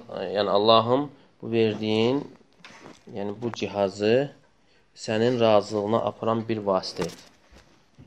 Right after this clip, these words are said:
Yəni, elə olmasın ki, bu cihaz məni sənin razılığından uzaq salsın. Yəni, bu <coughs> iki tərəfli kəsən bıçaq kimi də. Yəni, insan düzgün istifadə eləyib,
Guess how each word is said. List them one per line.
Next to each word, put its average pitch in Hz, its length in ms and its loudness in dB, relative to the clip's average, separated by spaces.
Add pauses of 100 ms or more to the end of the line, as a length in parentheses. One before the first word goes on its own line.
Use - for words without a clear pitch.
(1400)
Yəni, 107 200 -8
elə 120 80 4
olmasın 113 440 4
ki, 120 200 -8
bu 117 100 -4
cihaz 104 640 0 (800)
məni 107 600 0
sənin 113 720 -2 (140)
razılığından 104 680 2
uzaq 101 180 -2
salsın. - 400 -8 (1700)
Yəni, 113 220 0
bu 151 140 2 (500)
<coughs> - 500 -10
iki - 240 -2
tərəfli 123 400 6
kəsən 131 320 2
bıçaq - 300 0
kimi 95 220 -4
də. 113 120 2 (1120)
Yəni, 113 140 -4
insan 120 180 0
düzgün 113 300 0
istifadə 104 460 0
eləyib, 95 240 -4